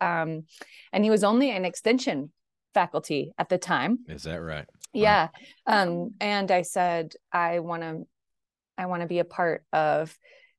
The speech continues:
Speaker 1: helping people understand, um, livestock's contribution to environmental impact." And I guess the rest is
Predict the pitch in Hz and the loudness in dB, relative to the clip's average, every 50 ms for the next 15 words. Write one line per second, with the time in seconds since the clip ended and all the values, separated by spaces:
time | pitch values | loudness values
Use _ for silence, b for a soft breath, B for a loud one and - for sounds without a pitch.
0 | _ _ - - 208 202 202 - 196 185 185 - - 190 185 175 160 160 165 160 | _ _ -2 0 0 0 0 -2 -4 -4 -4 -4 -6 -4 -2 -2 -2 -2 -4 -4
1 | 165 165 160 - - - 165 156 151 151 147 147 151 156 160 - - - - _ | -6 -6 -8 -8 -6 -6 -4 -4 -4 -4 -4 -6 -6 -8 -10 -12 -16 -20 -10 _
2 | - 180 175 165 147 143 147 147 156 165 - _ _ - _ _ - 170 156 165 | -2 -2 0 0 -2 -4 -6 -8 -10 -12 -16 _ _ -20 _ _ 0 0 0 0
3 | - - 165 156 - - - 180 165 - 170 165 160 156 - - 196 214 220 - | 0 -2 -4 -4 -6 -8 -10 -10 -8 -8 -8 -8 -8 -8 -8 -8 -8 -8 -6 -6
4 | - 185 175 170 165 165 160 160 156 160 160 156 151 156 185 240 233 220 165 - | -4 -4 -4 -4 -2 -2 -2 -2 -2 -4 -6 -6 -6 -4 -4 -4 -4 -6 -8 -8
5 | - - - _ _ - 185 185 185 175 170 170 156 - - B B B B B | -12 -18 -20 _ _ 0 2 2 2 2 0 -4 -6 -8 -14 B B B B B
6 | B B 185 175 190 185 - - 180 175 156 165 175 185 185 - - - - 165 | B B 0 2 2 2 4 4 4 4 4 4 2 2 2 -2 -6 -6 -6 -6
7 | - - - | -6 -10 -14